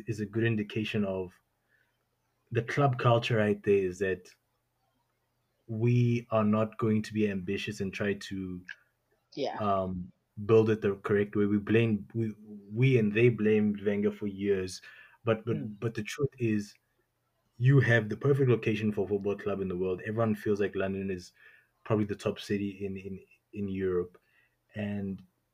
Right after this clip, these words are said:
Speaker 1: um, because of that, you're attracting people that wanna go there for the lifestyle. And, and, and, and Arsenal is, is, is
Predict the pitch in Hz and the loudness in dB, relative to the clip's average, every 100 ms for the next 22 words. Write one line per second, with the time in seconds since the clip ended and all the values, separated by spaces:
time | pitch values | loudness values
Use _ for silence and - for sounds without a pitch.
0 | _ _ _ _ - 110 101 98 95 92 | _ _ _ _ -8 -6 -4 -6 -8 -8
1 | 92 _ _ _ _ _ _ _ _ _ | -14 _ _ _ _ _ _ _ _ _
2 | _ _ 127 123 233 220 131 117 117 113 | _ _ 0 4 6 8 8 6 6 2
3 | 110 156 147 147 139 131 123 143 127 123 | 4 2 2 2 4 2 0 -2 2 4
4 | 113 113 104 113 113 - 104 101 104 113 | 4 2 2 2 2 -2 -2 0 0 -2
5 | - 90 80 _ _ _ - - 117 107 | -4 -10 -10 _ _ _ -20 -8 -4 -2
6 | 113 107 104 110 110 107 131 139 - 143 | -2 -4 -4 -6 -4 -4 0 0 0 0
7 | 123 107 - 117 110 117 104 | 0 -2 -8 -10 -8 -8 -8